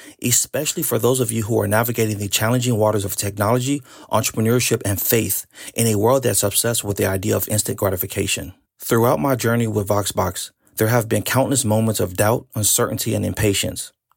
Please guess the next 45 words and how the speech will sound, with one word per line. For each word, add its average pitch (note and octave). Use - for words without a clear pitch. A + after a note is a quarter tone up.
But -
each D#3
of C3
those B2
moments A2
taught -
me B2
to G#2
trust -
in F#2+
God's G2+
timing A2
and G#2
plan. -
Remember, A#2
God's B2
timing C3+
is G#2+
perfect, -
even D3+
when C3+
it A2+
doesn't B2
align A2
with G#2
our G#2+
expectations A2
or A2+
desires. G2+
There's B2
a A#2+
plan C3
for C3
each C3
one A2+
of G#2+
us, G2
and G#2
sometimes C3+
that B2
plan A2+
requires A#2+
us G#2
to -
wait, G#2+